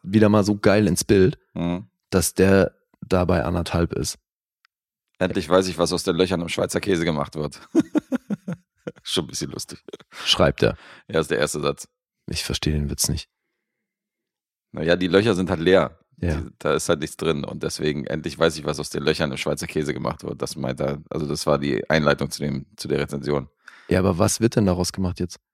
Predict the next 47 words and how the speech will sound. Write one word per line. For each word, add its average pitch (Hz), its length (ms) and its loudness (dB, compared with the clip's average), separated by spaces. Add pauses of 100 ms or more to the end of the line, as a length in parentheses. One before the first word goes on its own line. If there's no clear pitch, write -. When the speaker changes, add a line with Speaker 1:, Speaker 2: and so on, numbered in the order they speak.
(480)
Speaker 1:
Der, - 200 0
dieser 101 300 6
Speaker 2:
Na, 120 80 4
nichts. 113 100 8
Speaker 1:
Film 90 160 4
oder 80 200 2
was? 80 120 -2
Speaker 2:
<laughs> - 160 4 (800)
Ja, 95 340 4 (260)
das 78 160 0
ist 101 140 2
auf 101 100 6
die 101 120 2
Rezension 95 400 4
von 92 100 0
dem 85 80 2
Film 104 160 0
bezogen, 78 260 -4
dass 69 140 -8
man 78 100 -2
immer 85 160 2
alles 85 180 2
so 85 200 0 (100)
explizit - 440 -4
erklären 92 340 2
muss. 73 260 -6 (420)
<laughs> - 100 -2 (1700)
Löcher 104 1080 2
sind 151 160 4
halt 151 120 4
leer 123 340 8
und 92 200 4
inhaltslos 104 680 4
und 80 240 -4
deswegen 98 580 4
leitet 90 160 -6
Speaker 1:
Ja, 98 80 6
Speaker 2:
er 127 120 4
Speaker 1:
aber 113 100 4
Speaker 2:
wahrscheinlich 104 260 4
Speaker 1:
wenn 117 80 6
Speaker 2:
so - 40 4
Speaker 1:
er - 20 6
Speaker 2:
eine 113 80 4
Speaker 1:
sagt, 113 180 4
Speaker 2:
Rezension 101 300 4
ein. 80 240 -4